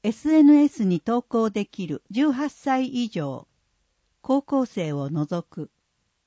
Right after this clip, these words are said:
定員十人、予定、抽選制。費用五百円。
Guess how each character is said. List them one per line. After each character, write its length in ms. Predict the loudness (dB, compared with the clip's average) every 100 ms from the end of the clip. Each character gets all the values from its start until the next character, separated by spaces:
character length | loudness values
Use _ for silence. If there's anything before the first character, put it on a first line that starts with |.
| _ _ _ _ _ _
定 280 | -6 -2 0
員 300 | 2 2 0 -2
十 240 | 0 2
人、 340 | 2 -2 -6 -12 _ _ -10
予 140 | -8
定、 460 | -8 -10 -10 -12 _ _
抽 180 | -8 -8
選 300 | -6 -6 -6
制。 400 | -6 -12 -14 -18 _ _ _ _ _ _ _ _ _ _ _
費 200 | -6 -2
用 320 | -2 -2 -10 _
五 140 | -10 -8
百 360 | -8 -10 -12
円。 240 | -14 -14